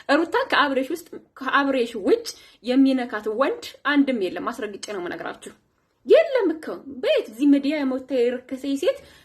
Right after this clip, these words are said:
የረከሰችን ሴት ሲጀመር ወንድ ልጅ አይፈልግም፣ የተከበረችን ሴት እንጂ ማለት እና ይስሐቅ ሩታን አይደለም በእንትን፣ በእንጨት ነው አይነካትም ማለት፣ ኧረ ይመኛትም ማለት ነው። እኔ ልንገራችሁ፣ አቅፋት ስለመጣ ሌላ ነገር አታርጉ ማለት እና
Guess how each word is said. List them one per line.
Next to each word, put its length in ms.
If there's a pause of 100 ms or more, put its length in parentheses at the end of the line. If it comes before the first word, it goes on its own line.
(420)
የረከሰችን 640
ሴት 240
ሲጀመር 440
ወንድ 220
ልጅ 180
አይፈልግም፣ 560 (360)
የተከበረችን 800
ሴት 180
እንጂ 200
ማለት 200
እና 120 (500)
ይስሐቅ 440 (400)
ሩታን 420 (400)
አይደለም 520
በእንትን፣ 380 (160)
በእንጨት 460
ነው 180
አይነካትም 640
ማለት፣ 200
ኧረ 180
ይመኛትም 640
ማለት 200
ነው። 80
እኔ 100
ልንገራችሁ፣ 500 (280)
አቅፋት 320
ስለመጣ 460 (200)
ሌላ 240
ነገር 260
አታርጉ 400
ማለት 240
እና 140